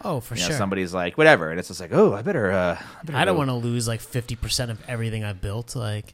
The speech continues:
Speaker 2: No, but, but, but again, even if that happens, and you're not pl-, like, the thing is, is you're right. Like,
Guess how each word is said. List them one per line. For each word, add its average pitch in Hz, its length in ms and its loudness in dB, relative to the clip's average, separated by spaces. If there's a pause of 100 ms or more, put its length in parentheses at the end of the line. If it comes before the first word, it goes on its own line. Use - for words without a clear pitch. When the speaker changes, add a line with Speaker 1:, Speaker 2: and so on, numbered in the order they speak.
Speaker 2:
No, 143 340 10
but, 131 300 2
but, 127 260 4
but 120 140 8
again, 107 600 6
even 135 260 2
if 131 300 2
that 110 180 6
happens, 87 720 0
and 107 100 -2
you're 117 140 2
not 151 280 4
pl-, - 160 -4
like, 127 180 2
the 123 80 -4
thing 214 200 6
is, 147 140 4
is 113 80 -2
you're 104 100 0
right. 95 320 4
Like, 92 200 -6